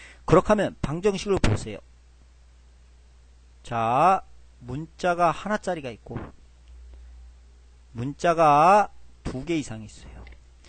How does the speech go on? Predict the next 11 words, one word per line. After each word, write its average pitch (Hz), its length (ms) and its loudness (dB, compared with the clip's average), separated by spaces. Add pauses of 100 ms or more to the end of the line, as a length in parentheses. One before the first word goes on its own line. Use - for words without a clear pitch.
(480)
문자가 190 460 0
두 147 220 -10
개 175 120 -2
이상일 143 380 -6
때는 131 340 -10 (960)
확인해 175 340 -8
보세요. 120 300 -6 (680)
이제 127 160 -12
식하고 214 400 2
확인해 165 260 -2
보세요. 123 300 -6